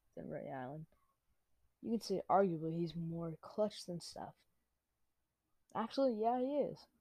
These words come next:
'Cause last year, him against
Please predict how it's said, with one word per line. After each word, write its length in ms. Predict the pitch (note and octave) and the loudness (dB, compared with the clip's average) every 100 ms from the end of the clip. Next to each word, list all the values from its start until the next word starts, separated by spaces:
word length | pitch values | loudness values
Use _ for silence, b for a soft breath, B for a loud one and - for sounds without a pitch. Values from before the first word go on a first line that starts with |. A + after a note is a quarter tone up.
| _ - | _ -2
'Cause 520 | G3+ F3 E3 - - _ _ _ _ _ _ _ _ _ _ _ _ _ - | 2 2 0 -4 -12 _ _ _ _ _ _ _ _ _ _ _ _ _ 0
last 380 | D#3+ G3 G3+ - | 6 6 6 -2
year, 260 | D3+ D3 | -2 -2
him 240 | D3+ G3+ G3 | -2 -2 0
against 720 | F3 E3+ - - - - | -2 -4 -6 -10 -12 -16